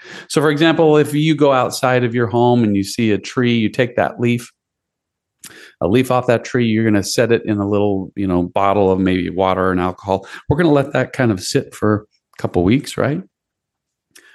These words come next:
We're then going in, we're gonna take out one drop of that solution.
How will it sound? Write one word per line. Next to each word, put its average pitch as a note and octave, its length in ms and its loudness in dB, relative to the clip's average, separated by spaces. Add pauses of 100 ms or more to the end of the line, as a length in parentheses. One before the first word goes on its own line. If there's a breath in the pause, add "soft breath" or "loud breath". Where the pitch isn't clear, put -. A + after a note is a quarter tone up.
(140 soft breath)
We're F#2 120 0
then C3 400 2
going C#3 280 2
in, A#2+ 180 2
we're G2+ 80 -4
gonna G#2 160 0
take A2 260 -4
out F2+ 240 -4
one B2 500 2
drop C3+ 380 0
of G2+ 80 -4
that F2 220 -4
solution. D#2+ 580 -6